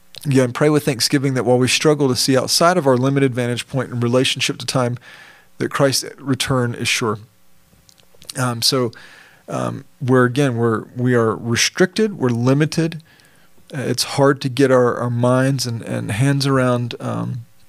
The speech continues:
things that are outside of our, our scope of understanding and our scope of experience, but we can give thanks to God that, uh, that which supersedes this, and the Lord's not restricted in a like manner.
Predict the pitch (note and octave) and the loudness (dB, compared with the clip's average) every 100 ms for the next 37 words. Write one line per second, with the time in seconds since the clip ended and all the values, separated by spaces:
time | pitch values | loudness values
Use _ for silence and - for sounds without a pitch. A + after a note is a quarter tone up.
0 | _ _ _ _ - - - - C#3 C#3 | _ _ _ _ -16 -14 -18 -2 2 2
1 | B2 B2+ B2+ A#2+ - C#3 C3 B2 A#2 A2+ | 2 2 4 2 0 0 0 0 2 2
2 | - B2 A#2 - - C#3 D3+ C3+ A#2+ A#2 | 0 -2 0 -2 2 2 2 0 0 -2
3 | A2+ - B2+ B2+ C#3+ C3 A2 - - B2 | -4 -2 -2 -2 -2 -2 -2 -4 -2 0
4 | B2+ A#2 - - - B2+ C#3+ F3+ E3+ - | 0 -2 -4 -4 -2 -2 -2 -2 -6 -8
5 | - - - B2+ D#3+ F#3+ E3+ C#3+ D#3 D#3 | -18 -16 -4 -2 -2 -2 -4 -2 -4 -2
6 | - - C3 C3+ C#3+ B2+ - - - _ | -2 -2 0 2 2 -2 -16 -20 -20 _
7 | B2 C3+ B2 B2+ - B2 A#2+ A#2 B2+ - | -2 2 2 0 -8 -4 -4 -6 -10 -18
8 | C#3 C3+ A#2+ D3+ - - E3+ D3+ C#3 - | -2 2 2 2 2 0 0 0 0 2
9 | D3+ C#3+ C3 G#2+ A2 - - B2+ B2+ A#2+ | 0 -2 -8 -6 -4 -6 -4 -4 -2 -2
10 | A#2+ C3 D3+ C#3 C#3+ - _ _ _ C3+ | 0 0 0 0 0 -2 _ _ _ -2
11 | - - G3 A3 D#3 A#2 A2 G#2+ - B2 | 0 0 0 0 2 2 2 0 -2 -6
12 | A2 A2+ | -6 -8